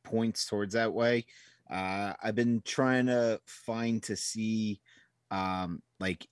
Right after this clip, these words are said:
if he even has a chance to play this game. Um, but I, it, it's leaning more towards that he's not gonna be. Um,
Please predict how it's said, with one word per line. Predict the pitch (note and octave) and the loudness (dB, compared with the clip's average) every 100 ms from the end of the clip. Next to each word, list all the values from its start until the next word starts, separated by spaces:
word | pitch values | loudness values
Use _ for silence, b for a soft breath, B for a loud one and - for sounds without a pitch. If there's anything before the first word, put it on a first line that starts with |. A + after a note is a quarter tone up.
| - | -4
if | G2+ | -2
he | G#2+ | 0
even | G2+ G2 G2 | 0 0 0
has | F#2 G2+ F2 | 0 -2 -2
a | F2 | -6
chance | - G#2+ A2+ A#2 A2 - | -2 0 2 2 0 -4
to | - A#2 A2+ A2+ A2+ _ _ | -2 0 2 0 -4 _ _
play | - B2 A#2 | -4 0 2
this | A2+ A#2+ - | 0 -2 -2
game. | B2+ B2+ B2+ B2 b b b b - | 0 0 0 -4 b b b b -10
Um, | F2+ F#2 F#2+ F#2 E2+ - | -6 -6 -6 -8 -10 -8
but | F2+ F2+ - - G2+ | -4 -4 -4 -8 -4
I, | G#2 - | -4 -2
it, | G#2+ G#2 _ _ _ | -2 -2 _ _ _
it's | A#2 A#2 | -4 0
leaning | C3+ D#3 D#3 C#3 | 4 6 8 8
more | B2 A#2+ A2 | 6 4 2
towards | G#2+ G2+ F2 | -2 -2 -2
that | F#2+ | -4
he's | F2 F2+ | -4 -4
not | F#2 F#2+ F#2 | -2 -2 -4
gonna | F#2 F#2+ G2 | -4 -4 0
be. | G#2+ G#2+ G#2+ b b b b - | 0 0 -2 b b b b -8
Um, | F#2 F#2+ F#2+ F#2+ | -4 -2 -2 -2